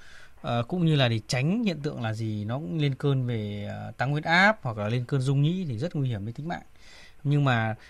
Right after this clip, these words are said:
ờ, chính chúng ta phải hiểu là cái, cái quan hệ tình dục nó như cơm ăn nước uống hàng ngày về tinh thần ấy. Khi mà giúp cho các cặp đôi bị bệnh lý này khoan khoái, đạt cực khoái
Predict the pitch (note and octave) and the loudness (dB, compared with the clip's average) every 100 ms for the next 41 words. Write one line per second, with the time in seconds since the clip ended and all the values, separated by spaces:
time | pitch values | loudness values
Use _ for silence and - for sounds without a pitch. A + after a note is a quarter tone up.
0 | - - A#2+ A#2 - E3 A3+ G#3+ F3 D#3 | -18 -6 -4 -2 0 0 0 -2 -2 -2
1 | F#3 C#3+ D#3+ D#3 A#2 A2 G#2 G#2+ - E3 | -4 -6 0 0 2 -2 -2 -2 -4 -6
2 | F3+ - D#3 C#3+ B2 A#2 B2+ E3+ E3+ E3+ | -4 0 0 0 -2 -2 -2 2 2 2
3 | E3 E3 F#3 F3+ G3 F#3 C3+ A2+ A2+ A#2 | 2 4 2 0 0 2 2 0 0 0
4 | E3+ F3+ C#3 D#3+ - - - - - - | 4 6 6 4 -4 -18 -20 -20 -20 -4
5 | E3+ D#3 C#3+ B2 B2 F#3 G#3 E3+ F#3+ F#3 | 0 2 2 2 2 0 0 0 0 0
6 | C#3 - D#3 D3 D3 C#3+ - - - C#3+ | -2 2 4 4 2 -2 -12 -14 -2 -2
7 | C3 C3 D3+ D#3+ B2+ - - - - - | 0 0 2 0 -2 -8 -20 -20 -20 4
8 | D#3 D#3 C#3+ C#3 D#3+ C3 C#3 - B2 | 4 6 4 4 4 0 -2 -4 -2